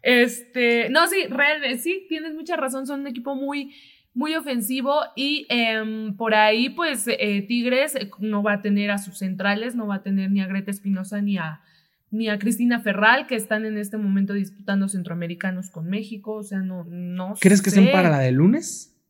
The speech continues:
Speaker 1: No
Speaker 2: ¿O lo ves
Speaker 1: sé.
Speaker 2: muy apre-, apretado? Porque
Speaker 1: Mira, yo te podría decir que lo veo apretado, pero ya tuvimos una jugadora en la final
Speaker 2: Sí,
Speaker 1: que
Speaker 2: sí, sí, que llegó del Mundial, se
Speaker 1: Exacto, y
Speaker 2: desempacó y
Speaker 1: ¡pum!
Speaker 2: entró a la
Speaker 1: Tremendo.
Speaker 2: final. Y metió gol,
Speaker 1: Y
Speaker 2: ¿no?
Speaker 1: metió gol.
Speaker 2: Sí, golazo,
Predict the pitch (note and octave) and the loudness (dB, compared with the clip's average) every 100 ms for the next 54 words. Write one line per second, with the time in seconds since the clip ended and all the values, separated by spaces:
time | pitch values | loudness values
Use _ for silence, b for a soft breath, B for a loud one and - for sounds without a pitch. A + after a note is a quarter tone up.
0 | _ _ D#3+ C#3+ C3 C3 C#3 C#3+ D3+ C#3 | _ _ -4 0 2 2 2 4 6 4
1 | - C#3 B2 A#2+ - A#2+ B2 A#2 A2 - | 2 0 0 -2 -2 0 0 -4 -6 -14
2 | _ _ _ _ - A#3+ A#3+ C4 D#4+ G4+ | _ _ _ _ 2 6 8 6 2 -2
3 | D4 A#3 A#3+ A3+ G#3 C4+ G#3 G3+ G#3 G3+ | -2 0 -2 -6 -6 -4 -2 -2 -4 -6
4 | F#3 F#3 A#3 A#3 G3 F#3+ G3 B3 B3 A#3 | -4 -4 -6 -6 -4 -4 -6 -4 -4 -6
5 | A3+ A3 G#3+ F3+ F#3 G#3+ F#3 - E3+ F3 | -12 -8 -6 -4 -6 -6 -8 -8 -8 2
6 | D3+ D3 F#3+ F#3 E3 C#3+ E3+ F#3+ D#3 C3+ | 6 8 8 6 2 2 2 2 2 4
7 | C3 D3 F#3+ G3+ D3+ C3+ D3+ F#3+ A3 F3+ | 4 8 10 10 8 6 6 4 4 4
8 | D#3 C3+ A2+ C3 C#3+ A#2+ A#2+ E3+ G#3+ G#3+ | 4 6 6 6 6 4 8 10 12 10
9 | F3+ C3+ B2+ D3 E3+ F3 D#3 C3 C#3 E3 | 10 8 4 6 8 8 6 4 4 8
10 | D3 F3 C#4+ G4+ C4 A#3 A#3 A#3+ F#4 - | 8 8 8 8 8 6 4 0 -2 -4
11 | - F4 E4+ G3+ E3 F3+ F#3+ - | 10 12 12 10 10 10 8 10